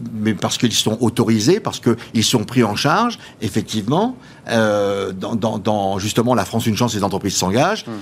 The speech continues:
Speaker 1: Il y a sept actions autour des emplois francs, il y a
Speaker 2: Hmm.
Speaker 1: sept actions autour des migrants, où, euh,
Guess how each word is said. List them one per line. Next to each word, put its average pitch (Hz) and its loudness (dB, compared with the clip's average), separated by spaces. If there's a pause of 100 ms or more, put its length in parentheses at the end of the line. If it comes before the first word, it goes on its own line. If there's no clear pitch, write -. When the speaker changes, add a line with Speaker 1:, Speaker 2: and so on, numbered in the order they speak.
(140)
Speaker 1:
Il 120 4
y 127 6
a 117 0 (160)
sept - 2
actions 135 2
autour 143 6
des 98 0
emplois 98 2
francs, 240 0
il 131 4
y 120 4
a 117 2
Speaker 2:
Hmm. 117 0
Speaker 1:
sept 208 2
actions 160 2
autour 123 2
des 110 2
migrants, 147 -2 (300)
où, 170 8 (340)
euh, 107 -2